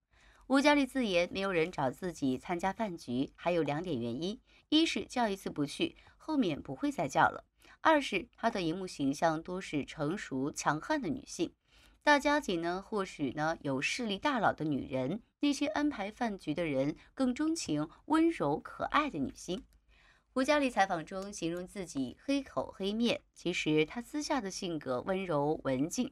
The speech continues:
甚至可以用闷来形容。年岁渐长之后，吴佳丽的社交明显减少，生活变得有规律，早上七点起床，晚上六点吃饭，不到十二点上床睡觉。吴佳丽自言喜欢白天的时光，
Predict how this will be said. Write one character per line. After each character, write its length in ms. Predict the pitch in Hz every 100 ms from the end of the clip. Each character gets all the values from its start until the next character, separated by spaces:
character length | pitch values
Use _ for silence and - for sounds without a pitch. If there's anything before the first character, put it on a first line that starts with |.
| _
甚 220 | - 339 302
至 200 | 202 160
可 200 | - 175
以 100 | 165
用 200 | 170 -
闷 280 | - 254 302 -
来 160 | 160 143
形 260 | - 147
容。 200 | 151 147 - _ _ _ _ _ _
年 180 | 254 277
岁 140 | 294
渐 200 | 277 285
长 240 | 240 180 156
之 140 | 175
后， 180 | 185 165
吴 160 | 143 143
佳 220 | 185 180
丽 140 | 180
的 120 | 151
社 200 | 147 180
交 280 | 156 190 190 -
明 200 | 151 175
显 220 | 160 123
减 240 | 143 139
少， 240 | 170 151 - _
生 280 | - - 320
活 200 | - 151
变 200 | 214 190
得 80 | 160
有 160 | 151 -
规 220 | 185 202
律， 220 | 233 - _ - - _
早 160 | - 262
上 160 | 285
七 160 | 285 320
点 200 | 240 220
起 160 | -
床， 400 | - 156 147 175 -
晚 200 | 151 131
上 180 | 185 180
六 140 | 202
点 160 | 151 -
吃 200 | - 214
饭， 240 | 240 190 - _
不 140 | - 269
到 120 | 302
十 160 | 285
二 200 | 190 220
点 260 | 208 143 -
上 240 | - 165 156
床 220 | 143 139
睡 180 | - 147
觉。 260 | 202 - _ _ _ - - _
吴 100 | 247
佳 200 | 269 294
丽 100 | 285
自 180 | 254 247
言 240 | 196 175
喜 220 | 196 - 143
欢 180 | 175
白 160 | 175 151
天 220 | 151 269
的 80 | 277
时 220 | - 131
光， 320 | 123 160 175